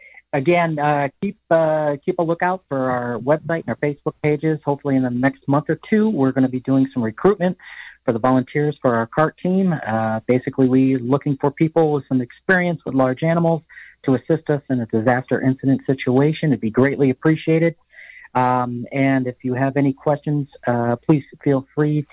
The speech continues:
to, uh, contact me, uh, mendocino county dot org. Go to Animal Services, go to the contact page. And again, my name is Richard Molinari, or you can call four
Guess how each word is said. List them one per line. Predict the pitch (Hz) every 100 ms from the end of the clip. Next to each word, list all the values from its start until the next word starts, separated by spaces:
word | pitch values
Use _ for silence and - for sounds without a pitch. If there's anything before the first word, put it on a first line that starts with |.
| -
to, | 120 123 120
uh, | 117 117
contact | 147 147 151 147 -
me, | 160 180 - - - -
uh, | 117
mendocino | 117 131 131 139 135
county | - - 139 139
dot | 127 120 -
org. | 156 165 156
Go | 127 123
to | -
Animal | 123 117 113 -
Services, | 151 151 - 156 143
go | 147 120
to |
the | 110
contact | - 139 139 139 135
page. | - 143 139 139 -
And | -
again, | 113 123 120
my | 117
name | 117
is | 110 -
Richard | 131 135
Molinari, | 123 120 123 165 165 160 - - _ _
or | - 208 190
you | 160
can | 147 131
call | - 120 -
four | 131